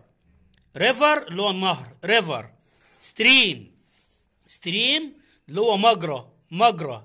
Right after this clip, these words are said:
Stream. يبقى هنا أول حاجة جليشر،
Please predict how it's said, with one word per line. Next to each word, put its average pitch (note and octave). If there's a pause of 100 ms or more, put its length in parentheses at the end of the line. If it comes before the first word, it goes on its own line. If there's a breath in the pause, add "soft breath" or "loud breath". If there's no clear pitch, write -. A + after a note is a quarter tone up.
Stream. G3+ (2000 soft breath)
يبقى F#3 (140)
هنا F#3
أول G3+
حاجة F#3
جليشر، A3